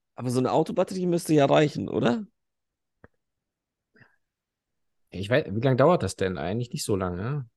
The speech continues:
Speaker 2: Eine halbe Minute oder so?
Speaker 1: Eine halbe Minute?
Speaker 2: Ja?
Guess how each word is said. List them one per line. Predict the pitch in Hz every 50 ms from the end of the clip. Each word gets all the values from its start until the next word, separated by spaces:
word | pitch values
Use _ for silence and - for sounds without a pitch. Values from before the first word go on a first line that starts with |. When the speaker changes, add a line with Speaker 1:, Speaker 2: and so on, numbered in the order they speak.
| _ _ -
Speaker 2:
Eine | - 98
halbe | 107 117 120 117
Minute | 113 113 117 135 165 - 180
oder | 165 170 160 165
so? | 165 180 180 165 - _ _ _ _ _ _ _ _ _ _ _ _ _ _ _ _ _ _ _ _ _ _ -
Speaker 1:
Eine | - - - -
halbe | 208 196 214 208 196 196 190 190
Minute? | 180 156 147 147 160 190 220 254 - 175 120 127 156 - _ _ _ _ _ _ _ _ _ _ _ _ _ _ _ _ _ _ _ _ _ _
Speaker 2:
Ja? | - - 104 131 190 202